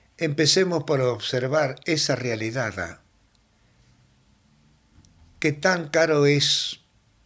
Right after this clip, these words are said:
a nuestra forma de ser y de sentir, para trasladarlo a todos los otros movimientos que hagamos.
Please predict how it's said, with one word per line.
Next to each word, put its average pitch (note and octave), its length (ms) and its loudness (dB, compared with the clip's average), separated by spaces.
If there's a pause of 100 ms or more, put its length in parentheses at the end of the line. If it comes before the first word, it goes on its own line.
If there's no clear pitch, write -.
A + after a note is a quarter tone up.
(440)
a B2+ 120 0
nuestra C3 340 -2
forma D3 380 -2
de A2+ 120 -4
ser C#3 240 -2
y G#2 80 -6
de B2+ 160 -4
sentir, A2 640 -10 (1080)
para D3 280 2
trasladarlo C#3 1000 -2 (580)
a D3+ 200 2
todos F#3+ 280 0
los D3 220 0
otros C#3 440 -4
movimientos C3+ 1300 -2 (1000)
que E3 120 0
hagamos. - 840 -6